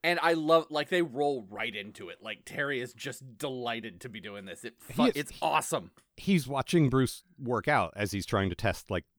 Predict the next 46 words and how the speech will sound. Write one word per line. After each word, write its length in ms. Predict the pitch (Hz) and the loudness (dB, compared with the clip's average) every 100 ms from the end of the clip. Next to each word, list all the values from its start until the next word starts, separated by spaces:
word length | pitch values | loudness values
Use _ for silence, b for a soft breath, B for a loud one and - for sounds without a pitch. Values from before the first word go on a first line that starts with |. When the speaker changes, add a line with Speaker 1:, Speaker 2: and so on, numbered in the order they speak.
| - | -6
Speaker 2:
what 160 | 104 | -4
his 80 | 90 | -2
body's 300 | 131 135 95 | 2 2 2
like 160 | 92 87 | -2 -2
now. 160 | 82 | -2
Speaker 1:
Mm-hmm. 360 | 80 - _ - | -4 -12 _ -4
Speaker 2:
And 80 | 117 | 0
he 60 | 110 | 2
says 280 | 160 190 123 | 6 6 6
as 100 | 90 | 2
much. 200 | 76 - | -2 -4
He's 140 | 110 | -2
Speaker 1:
Yeah. 60 | 104 | -2
Speaker 2:
like, 80 | - _ _ _ | -4 _ _ _
"I 120 | 101 | -4
always 160 | 135 170 | 2 4
wanted 180 | 196 160 | 6 4
to 40 | |
see 140 | - 247 | 4 2
what 140 | 302 | 4
you 80 | 160 | 4
were 80 | 104 | 6
like 180 | 101 | 4
in 80 | 104 | 2
your 80 | 87 | 0
prime, 300 | - 95 92 | 0 0 2
and 320 | 90 92 87 | 2 0 -2
Speaker 1:
Mm-hmm. 260 | - 107 92 | -6 -10 -4
Speaker 2:
this 160 | 113 | 0
isn't 220 | 143 135 165 | 2 2 2
quite 260 | 120 104 | 2 2
it, 160 | 123 190 | 2 2
but 160 | 113 | 2
it's, 160 | 95 - - | 0 -4 -10
it 160 | 95 | -2
gives 160 | 120 107 | 0 4
me 100 | 123 | 4
an 80 | 113 | 4
idea. 400 | 110 104 190 113 | 2 2 2 2
It's 120 | 104 | 0
Speaker 1:
Mm-hmm. 40 | |
Speaker 2:
pretty 160 | 143 135 | -2 -4
cool." 220 | - 220 247 | 0 2 6
Speaker 1:
Damn. 280 | 156 240 - - b b b b b | 6 6 2 -6 b b b b b
Speaker 2:
Yeah. 180 | - 190 - _ _ _ _ _ _ _ _ - | -4 -4 -4 _ _ _ _ _ _ _ _ -4
Like, 140 | 123 | -4